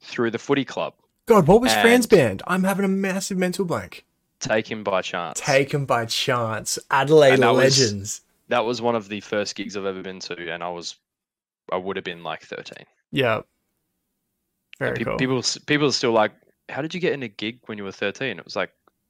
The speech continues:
Speaker 1: it was pop punk. It was all ages. You
Speaker 2: Yeah,
Speaker 1: c-,
Speaker 2: yeah.
Speaker 1: you could go to those gigs.
Speaker 2: Hell yes.
Speaker 1: Um, my brother accompanied me. It was
Speaker 2: Nice.
Speaker 1: fun.
Speaker 2: Very cool.
Speaker 1: Um, then we learned, like, A C D C and stuff, and then we transitioned towards, like,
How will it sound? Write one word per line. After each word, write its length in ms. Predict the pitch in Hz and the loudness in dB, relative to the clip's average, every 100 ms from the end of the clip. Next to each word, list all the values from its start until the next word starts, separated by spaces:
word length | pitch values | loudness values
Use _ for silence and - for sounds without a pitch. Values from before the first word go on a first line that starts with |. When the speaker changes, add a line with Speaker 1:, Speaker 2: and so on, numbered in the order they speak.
| _ _ - | _ _ -18
Speaker 1:
it 40 | |
was 140 | 98 | -18
pop 280 | - - - | -14 -8 -6
punk. 220 | - 107 | -4 -8
It 40 | 65 | -8
was 100 | 92 | -10
all 180 | 95 101 | -6 -6
ages. 300 | 104 80 78 | -6 -12 -10
You 60 | |
Speaker 2:
Yeah, 160 | 123 113 | -6 -4
Speaker 1:
c-, 60 | |
Speaker 2:
yeah. 140 | 120 175 | -4 -6
Speaker 1:
you 60 | |
could 260 | - 113 113 | -6 -8 -4
go 140 | 92 | -6
to 80 | 90 | -4
those 240 | 87 82 - | -6 -8 -10
gigs. 320 | 78 - - - | -12 -12 -16 -6
Speaker 2:
Hell 200 | 113 113 | 0 0
yes. 420 | 101 107 - - _ _ _ _ _ _ - | -2 -8 -12 -20 _ _ _ _ _ _ -2
Speaker 1:
Um, 320 | 95 92 - - | 0 -2 -8 -10
my 100 | 98 | -2
brother 300 | 101 80 - _ _ _ - | 0 -2 -10 _ _ _ -18
accompanied 500 | - 98 - 104 104 | -10 -10 -10 -20 -18
me. 100 | 185 _ _ _ _ | -20 _ _ _ _
It 40 | - | -6
was 40 | |
Speaker 2:
Nice. 300 | 110 139 - | -4 -4 -6
Speaker 1:
fun. 80 | _ - | _ -2
Speaker 2:
Very 200 | 113 107 | -2 0
cool. 260 | 123 147 _ - | -4 -6 _ -4
Speaker 1:
Um, 560 | 117 117 117 113 113 110 _ _ - - _ - | 2 2 2 -4 -10 -12 _ _ -12 -12 _ -8
then 640 | 120 120 120 120 117 113 _ _ _ _ _ _ _ - | 0 0 0 -4 -8 -10 _ _ _ _ _ _ _ -4
we 80 | 110 | -2
learned, 300 | 113 113 - | 0 0 0
like, 240 | 104 - - | -2 -2 -6
A 100 | 113 | -4
C 160 | - 104 | -4 -6
D 140 | 101 | -6
C 160 | - 95 | -6 -8
and 100 | 92 | -6
stuff, 320 | 87 98 - 98 | -4 -4 -6 -10
and 140 | 101 | -6
then 140 | 104 | -6
we 100 | 104 | -6
transitioned 560 | - 107 101 98 - 98 | -6 -6 -6 -6 -8 -12
towards, 360 | - 95 98 - | -10 -6 -6 -2
like, 280 | 87 87 | -2 -4